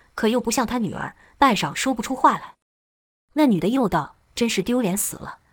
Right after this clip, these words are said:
还不快把刀给放下，放了李先生。”驼子老吴还是那副呆样，那女的就直接把他拿刀的手给推开。过好一会，驼子老吴才挤出几个字来，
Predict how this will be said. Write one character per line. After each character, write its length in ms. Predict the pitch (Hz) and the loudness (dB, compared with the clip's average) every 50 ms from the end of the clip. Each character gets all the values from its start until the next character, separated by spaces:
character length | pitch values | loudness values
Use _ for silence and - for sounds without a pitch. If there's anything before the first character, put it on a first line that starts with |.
| _ _ | _ _
还 140 | - - 214 | 0 0 0
不 80 | - | 0
快 160 | 226 - 247 214 | 0 -2 -2 -2
把 140 | 185 156 | -2 0
刀 140 | - 214 202 | 0 0 0
给 100 | 196 156 | 0 -2
放 180 | - - 196 170 | -4 -2 -2 -2
下， 240 | - - - - - _ _ _ | -2 -6 -10 -12 -14 _ _ _
放 200 | - - 262 220 | 0 0 2 2
了 80 | 175 | 0
李 120 | 151 139 - | -4 -6 -8
先 200 | - - 185 185 | -4 -4 -4 -4
生。” 180 | - - - - _ _ _ _ _ _ _ _ _ _ _ _ _ _ _ _ | -4 -8 -10 -14 _ _ _ _ _ _ _ _ _ _ _ _ _ _ _ _
驼 220 | - - 254 302 | -4 0 0 2
子 80 | 302 311 | 2 4
老 180 | 233 185 165 | 4 4 4
吴 200 | 156 156 175 226 | 2 0 -2 -4
还 160 | 254 - 202 202 | -2 -2 -2 -2
是 100 | - 262 | -2 -2
那 140 | 269 262 | -2 -2
副 120 | 214 - 180 | -2 -4 -4
呆 180 | - 202 208 | -2 -2 0
样， 220 | 240 262 233 - - _ - - - _ | 0 0 -2 -4 -4 _ -20 -20 -20 _
那 140 | - 285 269 | 0 2 2
女 140 | 233 185 151 | 2 2 2
的 140 | - 185 196 | 0 0 0
就 100 | - 240 | 0 0
直 200 | 190 - 202 208 | 0 0 -4 0
接 120 | - 262 254 | 0 0 0
把 120 | - 156 | 0 -2
他 140 | - - 196 | -4 -4 -4
拿 180 | 185 160 170 | -4 -4 -2
刀 140 | 185 233 233 | 0 0 0
的 80 | 214 190 | 0 -2
手 180 | - - 151 | -2 -2 -4
给 140 | - - 160 | -4 -4 -8
推 200 | - - - 240 | -6 -4 -6 -6
开。 260 | 226 - - - - _ _ _ _ _ _ _ _ _ _ _ _ _ _ _ _ | -6 -8 -12 -12 -12 _ _ _ _ _ _ _ _ _ _ _ _ _ _ _ _
过 140 | - 240 | -4 -4
好 200 | 214 - 175 143 | -2 0 -2 -2
一 80 | 151 165 | -2 -4
会， 320 | - - 220 180 156 - _ _ _ _ | -2 -2 -2 -2 -2 -6 _ _ _ _
驼 200 | - - 196 208 | -4 0 2 2
子 120 | 247 - 247 | 2 2 2
老 160 | 190 156 147 | 2 2 0
吴 220 | 143 151 180 214 262 | 0 -2 -2 -2 -2
才 160 | - 226 208 | 0 -2 -2
挤 100 | - - | -4 -4
出 180 | - - 233 226 | -4 -4 -4 -4
几 140 | - - | -4 -6
个 100 | - - | -6 -6
字 140 | 180 - 220 | -4 -4 -4
来， 240 | 170 147 - - - | -4 -6 -8 -14 -20